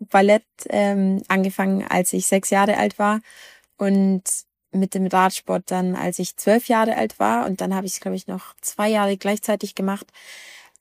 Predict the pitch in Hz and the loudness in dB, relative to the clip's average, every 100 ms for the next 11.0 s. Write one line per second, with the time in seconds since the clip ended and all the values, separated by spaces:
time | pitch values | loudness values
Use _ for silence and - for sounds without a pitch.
0 | - 190 196 196 190 185 185 185 190 196 | 2 6 6 6 6 6 6 4 0 -2
1 | 196 208 202 202 196 180 196 196 - 196 | 0 2 2 0 0 2 4 4 4 0
2 | 202 185 180 180 - 175 185 180 - 190 | 2 -2 -2 -4 -2 -2 -4 -4 -4 -4
3 | - - 190 185 196 208 208 190 196 190 | -6 -4 0 2 0 0 0 -2 -2 -4
4 | - 196 - 180 175 180 - 196 185 185 | -2 -4 -2 -2 2 0 0 -4 -2 0
5 | 196 - 196 202 190 - 190 196 - - | 0 0 -4 -4 -6 -2 0 0 -2 -20
6 | - - - - _ _ - - 220 233 | -20 -20 -20 -20 _ _ -4 4 6 8
7 | 233 233 226 226 - _ - _ 202 185 | 8 8 6 4 -2 _ -20 _ 4 4
8 | 180 - - 196 220 202 202 - - 226 | 4 -2 -6 -6 2 4 4 2 4 4
9 | 240 262 - 262 254 254 254 - 202 196 | 4 2 0 -2 2 2 2 -2 0 2
10 | 196 190 190 202 196 185 185 180 180 180 | 2 0 -2 -2 0 0 0 0 -2 -6